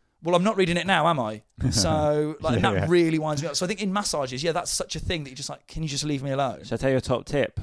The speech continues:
Speaker 2: for, uh, not having people sit next to you on the train?
Speaker 1: Go on.
Speaker 2: Uh, do your Edinburgh show, uh, last day of the run. Um, grab all your stuff,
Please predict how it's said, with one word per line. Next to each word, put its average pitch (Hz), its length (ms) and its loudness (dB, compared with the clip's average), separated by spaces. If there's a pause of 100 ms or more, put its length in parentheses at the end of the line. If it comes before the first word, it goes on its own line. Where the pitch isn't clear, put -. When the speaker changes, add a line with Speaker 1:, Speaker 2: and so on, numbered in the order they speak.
Speaker 2:
for, 98 380 2
uh, 90 320 2
not 98 260 -4
having 92 160 -6
people 90 240 -2
sit 95 160 -6
next 95 240 -8
to 95 80 -6
you 92 60 -2
on 90 60 -2
the 90 40 -6
train? 92 460 -4
Speaker 1:
Go 107 160 -2
on. 107 200 -4 (480)
Speaker 2:
Uh, 95 340 2 (100)
do 143 100 -2
your 143 100 4
Edinburgh 90 280 0
show, 113 320 -2 (400)
uh, 90 200 0
last 123 340 0
day 110 100 2
of 98 40 0
the 92 80 0
run. 90 320 -2 (560)
Um, 92 440 -2
grab 156 260 0
all 139 100 2
your 117 60 0
stuff, 107 400 -2